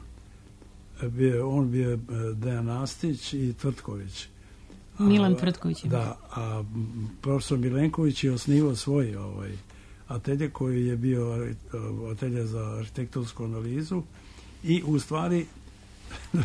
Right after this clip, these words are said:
Speaker 1: kažem, pot-, potajno nastavak problema stanovanja. Međutim, u to vreme to, on još nije imao, ovaj, e, svoj kabinet, tako da sam ja prvu godinu bio baš kod profesora Bogdana Nestorovića.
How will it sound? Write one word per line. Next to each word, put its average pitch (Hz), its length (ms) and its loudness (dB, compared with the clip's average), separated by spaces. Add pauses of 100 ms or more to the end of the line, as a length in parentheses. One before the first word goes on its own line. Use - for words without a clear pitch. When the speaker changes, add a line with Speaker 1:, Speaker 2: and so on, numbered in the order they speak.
Speaker 1:
kažem, 135 360 2
pot-, 131 360 0
potajno 139 540 4
nastavak 127 680 0 (380)
problema 131 640 4 (360)
stanovanja. 120 680 4 (1120)
Međutim, 151 540 2
u 135 140 4
to 170 160 0
vreme 170 320 4
to, 165 180 2 (100)
on 156 180 4
još 156 240 4
nije 156 300 4
imao, 143 340 4
ovaj, 101 500 -6
e, 98 120 -6 (300)
svoj 131 460 -2
kabinet, 147 540 -2 (460)
tako 151 260 2
da 147 120 4
sam 143 220 4
ja 175 120 6
prvu 175 340 2
godinu 160 360 4
bio 160 280 4
baš 151 260 2
kod 151 180 2
profesora 147 400 2
Bogdana 123 400 -2
Nestorovića. 107 760 -10